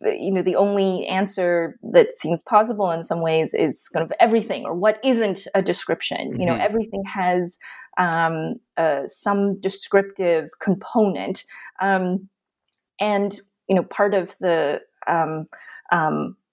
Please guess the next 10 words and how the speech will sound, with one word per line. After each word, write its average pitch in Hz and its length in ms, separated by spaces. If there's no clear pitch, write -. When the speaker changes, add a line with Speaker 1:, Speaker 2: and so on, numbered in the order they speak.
Speaker 1:
I - 40
think 175 280
what - 200
someone 170 320
like 147 180
Wittgenstein 202 720
reminds 202 580
of, 156 360
reminds 185 520
us - 320